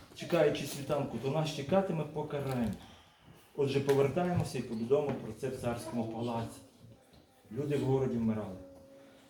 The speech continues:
І, каже, поки не зійшлася зірка, поки не настав світанок, то нам буде біда, якщо ми промовчимо.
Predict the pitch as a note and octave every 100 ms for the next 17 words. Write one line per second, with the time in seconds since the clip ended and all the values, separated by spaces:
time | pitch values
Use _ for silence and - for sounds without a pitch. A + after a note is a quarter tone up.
0 | _ - C3 B2+ B2+ B2 A#2+ A#2 - -
1 | - - - - - C3 C3+ C3+ - -
2 | D#3+ E3 D3+ C3 C3+ D3+ D3 - C3 B2+
3 | - B2+ F3+ F3+ - F#2+ - - B2 C#3+
4 | C#3+ C#3+ C#3 D3+ C3+ - - F3 F3 A#3
5 | - - - - - - - - A2+ D#3
6 | C#3 C#3 C#3 C3+ C3+ C3 - - - -
7 | A2+ A2+ C#3+ C#3 C#3 C#3 B2+ - - -